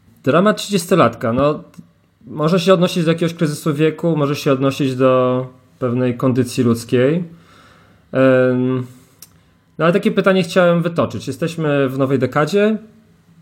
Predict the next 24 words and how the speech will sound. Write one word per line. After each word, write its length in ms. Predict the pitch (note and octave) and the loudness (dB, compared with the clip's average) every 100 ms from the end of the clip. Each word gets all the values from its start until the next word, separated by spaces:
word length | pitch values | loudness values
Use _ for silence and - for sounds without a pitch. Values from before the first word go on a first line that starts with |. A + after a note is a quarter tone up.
| - _ _ _ _ | -20 _ _ _ _
i 640 | - D3 C#3+ D3 C#3+ C3+ - | -4 0 2 4 2 0 -2
nie 120 | D3 A#2+ | 0 2
wiem, 120 | A#2 | 4
może 220 | A#2+ C3 | 2 2
macie 400 | B2 C#3+ - E3+ | 2 2 2 2
albo 180 | B2 B2+ | 2 0
może 320 | B2 A#2 A#2+ | 0 0 2
nie 100 | A#2+ | 4
macie 220 | A#2+ - | 2 0
czasami 320 | C#3 B2+ C3 | -6 -2 -2
poczucie, 520 | B2+ B2 C#3+ - D3+ B2+ | 0 -2 -2 0 0 2
że 580 | C3 B2 B2 A#2+ B2 A#2+ - - - - - - _ - - - - - _ _ _ _ - | 2 2 2 0 -2 -6 -16 -20 -20 -20 -20 -20 _ -20 -20 -20 -20 -20 _ _ _ _ -18
świat, 480 | - - C3+ E3 D#3 | -10 0 2 2 0
jaki 220 | C3+ C3+ | -2 0
jest 160 | C3 | 0
przed 200 | - C#3 | 0 -4
wami, 600 | A#2 C3 C#3 C#3 C3+ C3+ - - - | 0 2 2 2 2 0 -4 -20 -12
może 180 | B2+ B2 | -8 -6
nie 100 | C3 | -6
stoi 260 | - C#3 | -2 0
tak 140 | C#3 C3 | 0 -4
za 260 | A2 C3+ A#2 | -2 0 0
otworem, 500 | A#2 - C3+ D3+ E3+ G3 F#3+ - - - | -4 -2 0 2 0 -2 -8 -12 -20 -12
albo 580 | B2 A#2 A#2 A#2 A#2 | -4 -2 2 2 0